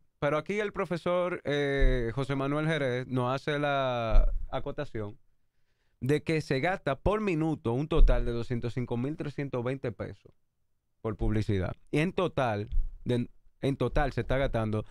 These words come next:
nueve, nueve mil ochocientos cincuenta y cinco, trescientos,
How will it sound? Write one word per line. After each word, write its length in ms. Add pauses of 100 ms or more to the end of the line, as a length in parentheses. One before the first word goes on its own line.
(280)
nueve, 720 (1120)
nueve 300
mil 200
ochocientos 460
cincuenta 380
y 40
cinco, 300
trescientos, 440